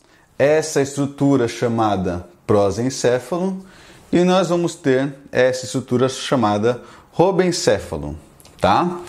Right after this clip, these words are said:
E aqui a medula espinhal, ok? Bom, nós vamos ter aqui dentro o telencéfalo, estão vendo aqui mais clarinho,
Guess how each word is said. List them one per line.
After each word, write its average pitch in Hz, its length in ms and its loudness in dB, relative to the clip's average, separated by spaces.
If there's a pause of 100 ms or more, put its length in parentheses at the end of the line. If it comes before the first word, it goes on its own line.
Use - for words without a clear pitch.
(360)
E 151 80 6
aqui 170 300 4
a 131 60 2
medula 135 400 2
espinhal, 120 580 -2 (280)
ok? 165 540 0 (840)
Bom, - 420 2 (800)
nós 170 180 4
vamos 185 280 0
ter 180 220 2
aqui 175 220 0
dentro 156 600 0 (360)
o 101 100 2
telencéfalo, 147 1160 0 (160)
estão 98 200 -4
vendo 95 180 2
aqui 98 160 -2
mais 90 220 0
clarinho, 110 580 0